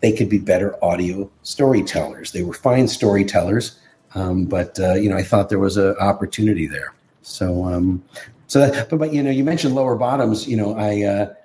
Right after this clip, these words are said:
I helped set up Universal's podcast division, and then I, um, I consulted for some people, and I sold Lower Bottoms to Will Packer and iHeart, which was great. And we had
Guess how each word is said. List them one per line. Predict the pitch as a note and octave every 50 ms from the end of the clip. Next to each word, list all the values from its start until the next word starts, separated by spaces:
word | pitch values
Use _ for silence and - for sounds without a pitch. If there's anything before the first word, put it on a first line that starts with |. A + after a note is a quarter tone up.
| _ -
I | G2+
helped | F2+ A2 B2+ - -
set | - - C3+ B2
up | A#2+ G#2
Universal's | A#2 A#2+ A#2 G#2+ A2+ A2+ G#2+ - - -
podcast | - - A2+ A2 A2 - A#2 G#2 F#2 E2+
division, | - G2+ F#2 G2 F#2 F2+ G2+ G#2 A#2 A2+ - _ _ _ _ _ _ - -
and | G#2+ G#2+ A2
then | A2 A2 A2+ A2+ A2+ A2 -
I, | G2+ G2+ G2+ G2+ G2+ G2+ G2+ G2
um, | - G2 G2 F#2+ F#2 F#2 F2+ F2+ F2 F2+ G2+ -
I | - F#2+
consulted | F#2+ - G#2+ F#2+ - - A2 A2 G#2+ A2+ -
for | - G#2
some | - - F#2+
people, | - - G#2+ G#2+ A2 A2
and | G#2
I | F#2+
sold | F#2+ - - G#2+ G#2+ G#2 G2
Lower | G2 G2 G2 G2 F#2+
Bottoms | - - F2+ F#2 G2+ G2 F#2 F2+
to | - - G2
Will | F#2 G2 F#2+ G2
Packer | - - G2 F#2 F2+ - - F#2+
and | F#2 F2+
iHeart, | E2+ F#2 F#2 - - - F#2 F#2
which | F#2+ - -
was | - -
great. | - - F#2+ F2+ F2+ G#2+ - - _ - - - -
And | - G#2+
we | G#2+
had | G#2+ G2